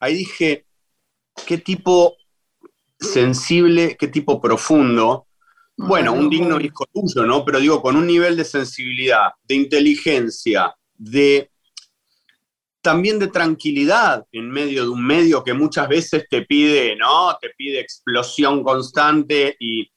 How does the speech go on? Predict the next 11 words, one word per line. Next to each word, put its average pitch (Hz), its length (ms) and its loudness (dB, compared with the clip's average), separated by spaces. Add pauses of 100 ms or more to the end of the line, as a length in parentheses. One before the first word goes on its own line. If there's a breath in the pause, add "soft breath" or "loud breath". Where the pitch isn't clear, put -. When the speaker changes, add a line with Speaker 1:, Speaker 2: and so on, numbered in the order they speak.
(180)
Speaker 1:
y 135 140 0
exposición 139 1000 0
con-, 135 460 -2
constante. 123 880 -2 (340)
Juan 139 300 -2
Cruz 214 260 -2
tiene 147 280 0
algo 147 800 -2
para 120 220 0
mí 156 400 0
valiosísimo. 120 1080 -4